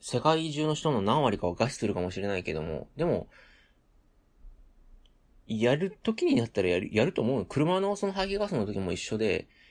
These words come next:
やばいってなったら必死こいてやるんだよね。っていう話じゃないのかな。それはさすがに下げすぎ？欲望レベル下げすぎ？わかんないけど。うん。よくわかんない話を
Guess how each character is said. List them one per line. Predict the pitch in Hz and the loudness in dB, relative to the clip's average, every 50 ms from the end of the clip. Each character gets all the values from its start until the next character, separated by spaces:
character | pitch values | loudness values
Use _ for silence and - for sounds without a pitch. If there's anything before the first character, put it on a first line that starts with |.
| _ - | _ -2
や | - 113 110 123 151 | 2 4 6 6 6
ば | 190 285 359 | 4 2 0
い | 294 220 | 0 0
っ | 220 | -2
て | - - - 101 | -4 -4 -2 -2
な | 98 | -2
っ | 92 - | -2 -2
た | - 101 | -2 0
ら | 95 90 87 80 73 71 | 2 4 4 4 2 0
必 | 90 - 107 | -2 -4 -2
死 | - - 190 | -2 0 0
こ | 180 - | 0 0
い | 320 | 2
て | - 98 | 4 4
や | 92 | 4
る | 104 151 | 4 4
ん | 180 | 2
だ | 131 | 0
よ | 85 73 | -2 -4
ね。 | 64 50 50 - - _ _ _ _ _ _ _ _ _ - - - - - _ _ _ _ _ _ _ _ _ _ _ _ _ _ _ _ _ _ _ _ _ | -6 -8 -10 -14 -18 _ _ _ _ _ _ _ _ _ -20 -20 -20 -20 -20 _ _ _ _ _ _ _ _ _ _ _ _ _ _ _ _ _ _ _ _ _
っ | |
て | - - 269 | 0 2 2
い | |
う | 269 | 2
話 | 269 285 254 269 269 | 4 2 2 2 4
じ | 277 | 4
ゃ | 170 | 4
な | 139 123 | 4 4
い | |
の | 107 | 2
か | 95 98 | 2 0
な。 | 90 76 - | -2 -2 -4
そ | - - 196 | -2 -2 0
れ | 220 240 | 0 0
は | 240 226 | 0 -2
さ | - 220 | -4 -2
す | 220 - | 0 2
が | 208 196 | 2 2
に | 196 185 | 0 -2
下 | - - 160 | -2 -2 -2
げ | 160 | -2
す | 175 - - 165 | -2 -2 -4 -6
ぎ？ | 160 170 - - _ _ _ _ _ _ _ _ | -6 -6 -10 -12 _ _ _ _ _ _ _ _
欲 | - 127 - 170 170 | -2 0 2 2 4
望 | 170 170 | 4 4
レ | 165 | 2
ベ | 147 117 | 2 0
ル | 98 | -2
下 | - - 110 | -2 -2 -2
げ | 104 110 | -2 -2
す | - - | -2 -4
ぎ？ | 107 104 117 - _ - - - - - - - | -6 -6 -8 -10 _ -20 -20 -20 -20 -20 -8 -2
わ | - 135 | 0 0
か | 131 156 165 | 2 2 0
ん | 165 | 0
な | 131 85 | 0 -4
い | 78 | -4
け | - | -8
ど。 | - - - - _ _ - - - - | -10 -12 -14 -18 _ _ -20 -18 -10 -6
う | 107 | -6
ん。 | 92 64 - 50 50 - - - - - _ _ _ _ _ _ _ _ _ _ _ _ _ _ _ _ _ _ _ _ _ _ _ - | -4 -4 -6 -10 -14 -16 -20 -20 -20 -20 _ _ _ _ _ _ _ _ _ _ _ _ _ _ _ _ _ _ _ _ _ _ _ -4
よ | - 127 143 226 220 | 4 8 8 8 8
く | - 143 | 6 2
わ | 110 107 | 2 2
か | - 135 | 2 0
ん | 147 147 | 0 2
な | 127 104 | 2 2
い | 95 | 2
話 | 104 95 98 98 - - 92 | 0 -2 -2 -2 -2 -2 -2
を | 90 - | -2 -4